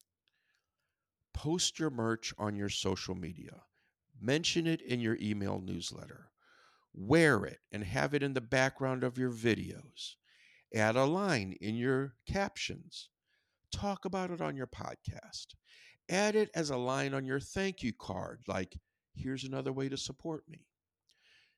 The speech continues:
Give it away as gifts. Give a hat to a friend or a hoodie to your wife or a baby gift to a newborn. Include your merch in your next online giveaway.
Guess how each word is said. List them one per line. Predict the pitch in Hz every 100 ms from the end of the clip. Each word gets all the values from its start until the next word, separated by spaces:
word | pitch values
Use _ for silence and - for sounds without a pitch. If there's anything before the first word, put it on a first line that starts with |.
| _
Give | - 226
it | 226
away | 220 220 214
as | 202
gifts. | - 214 202 - - -
Give | 190 190
a |
hat | 156 175 175 -
to | - 151
a |
friend | 147 - 123 110 95 92
or | 90
a | 87
hoodie | 131 131 123
to |
your | 110 101
wife | 98 90 85 - - - - -
or | 143
a |
baby | 131 151 151 135 98
gift | 104 - -
to | - 113
a |
newborn. | 107 117 110 95 95 95 - _ _ _ _ _ _ _ _ _ _ _ _
Include | - 127 - - 226 240 185
your | 131
merch | 107 120 156 113 - - - _
in | 139 139
your | 139
next | 139 110 107 - - -
online | 101 101 107 123 139 143
giveaway. | 196 185 120 95 95